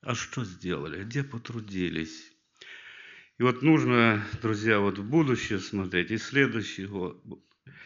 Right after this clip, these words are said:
Давайте мы позаботимся, чтобы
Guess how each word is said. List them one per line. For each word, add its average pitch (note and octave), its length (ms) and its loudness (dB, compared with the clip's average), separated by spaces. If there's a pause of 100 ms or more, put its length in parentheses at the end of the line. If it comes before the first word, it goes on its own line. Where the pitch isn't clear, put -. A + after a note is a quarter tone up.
(440)
Давайте C3 420 2
мы A2+ 200 2
позаботимся, A2 1080 -2
чтобы G2+ 760 -4